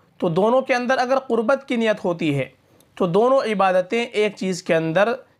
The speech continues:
ये सही हो जाती है। इसी तरह से कुर्बानी का जानवर है कि इसके अंदर अगर कुर्बत की नीयत से तमाम लोग शरीक होते हैं तो वो कुर्बानी भी सही हो जाएगी और जो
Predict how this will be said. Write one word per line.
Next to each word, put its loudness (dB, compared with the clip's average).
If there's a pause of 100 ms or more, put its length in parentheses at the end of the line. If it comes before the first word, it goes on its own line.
ये 2
सही 2
हो 0
जाती -2
है। -16 (760)
इसी -2
तरह 4
से -4
कुर्बानी 0
का 0
जानवर 0
है -6 (680)
कि 0
इसके 0
अंदर 2
अगर 0
कुर्बत -2
की -2
नीयत 0
से 0
तमाम 0
लोग -2
शरीक -2
होते -2
हैं -2 (520)
तो 0
वो 2
कुर्बानी 0
भी -2
सही -4
हो 0
जाएगी 0
और -2
जो 2